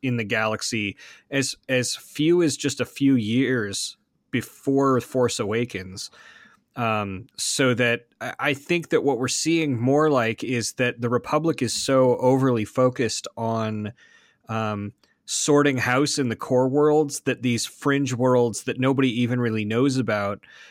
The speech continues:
uh, just sort of get really left behind, which is ultimately the problem with the Republic in the, in the first place. When you, when you look at Phantom Menace and, and Shmi talking straight up about how, like, the Republic doesn't exist out here.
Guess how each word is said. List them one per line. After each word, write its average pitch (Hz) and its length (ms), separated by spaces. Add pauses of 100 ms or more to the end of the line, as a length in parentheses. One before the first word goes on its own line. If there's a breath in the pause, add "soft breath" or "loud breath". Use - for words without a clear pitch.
(120 loud breath)
uh, 110 320
just 143 220
sort 156 160
of 143 60
get 139 160
really 139 260
left 123 320
behind, 123 640
which 135 280
is 139 320 (880 soft breath)
ultimately 160 640
the 110 140
problem 135 480
with 127 160
the 123 80
Republic 135 500
in 123 140
the, 113 220
in 123 280
the 110 80
first - 380
place. 110 340
When 113 140
you, 113 180 (100)
when 120 220
you 113 180
look 117 240
at - 140
Phantom 120 380
Menace 127 440
and, 104 300
and 110 160
Shmi 131 420
talking 117 400
straight 123 300
up 135 140
about 113 240
how, 123 180
like, 117 320 (640 soft breath)
the 120 80
Republic 123 520
doesn't 123 320
exist 123 500
out 101 180
here. 95 320